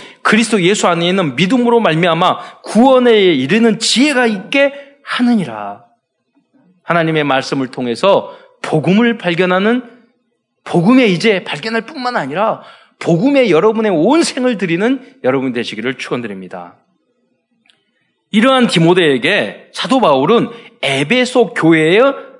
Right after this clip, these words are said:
교회의 목양을 맡-, 맡겼던 것입니다. 에베소 교회는, 에-, 에베소라는 도시는 굉장히 큰 도시고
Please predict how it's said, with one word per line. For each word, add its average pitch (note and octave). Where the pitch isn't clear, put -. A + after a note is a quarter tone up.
교회의 G3
목양을 A3
맡-, -
맡겼던 B3
것입니다. A#2+
에베소 G3+
교회는, A3+
에-, E3
에베소라는 G#3
도시는 F3
굉장히 B3+
큰 C4+
도시고 F#3